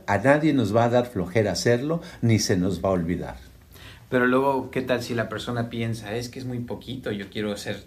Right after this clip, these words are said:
Speaker 2: eh, una hora o dos horas"? Ese es, yo creo que es el problema más grande, ¿no? De la gente.
Speaker 1: Eh, sí, es el problema más grande y, ese es,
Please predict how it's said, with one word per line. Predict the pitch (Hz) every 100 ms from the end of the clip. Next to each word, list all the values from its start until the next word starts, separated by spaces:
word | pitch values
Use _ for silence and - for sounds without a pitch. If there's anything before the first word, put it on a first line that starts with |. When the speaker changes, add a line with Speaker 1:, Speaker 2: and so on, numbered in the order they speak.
| -
Speaker 2:
eh, | 101 92 95 95
una | 110 110 92
hora | 101 117 95
o |
dos | 92 101 -
horas"? | 120 104 - - - -
Ese | - 120
es, | 120
yo | 131
creo | 127
que | 123
es | -
el | 117
problema | - 101 110 117
más | 113 107
grande, | 104 110 110 92
¿no? | 98
De | 139
la | 101
gente. | 92 104 101 -
Speaker 1:
Eh, | 180
sí, | 190
es | 151 139 165 165
el | 180
problema | 170 151 147
más | 147 139 -
grande | 117 120 123 139 165
y, | 170 127 117
ese | 123 135
es, | 120